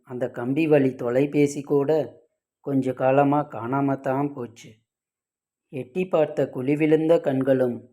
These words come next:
இப்ப கை நழுவியே போச்சு. அடி மேல அடி வச்சு நடந்ததுல கைரேகை இறங்கி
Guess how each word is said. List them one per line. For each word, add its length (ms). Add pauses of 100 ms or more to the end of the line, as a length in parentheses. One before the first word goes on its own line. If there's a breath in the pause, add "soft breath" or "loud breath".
(260)
இப்ப 200
கை 320
நழுவியே 600 (100)
போச்சு. 400 (760)
அடி 180
மேல 320
அடி 220
வச்சு 360
நடந்ததுல 600 (320)
கைரேகை 640
இறங்கி 400